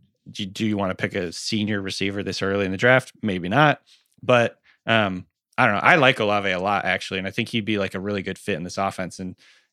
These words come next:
in what he can do for the offense schematically, um, and just giving Mac Jones more help.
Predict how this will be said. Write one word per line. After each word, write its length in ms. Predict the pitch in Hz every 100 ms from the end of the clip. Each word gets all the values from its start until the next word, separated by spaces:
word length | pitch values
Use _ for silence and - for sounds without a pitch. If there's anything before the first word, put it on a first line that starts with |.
| _
in 300 | 110 101 98
what 240 | 113 117
he 160 | - 113
can 160 | 107
do 160 | 98 101
for 100 | -
the 80 | 92
offense 400 | 104 101 90 -
schematically, 640 | 101 104 107 101 92 87 _ _ _ -
um, 380 | 98 90 85 -
and 160 | 117 135
just 140 | 107
giving 380 | - 98 92 85 _ _
Mac 180 | 101 -
Jones 240 | 90 80
more 80 | -
help. 240 | 69 82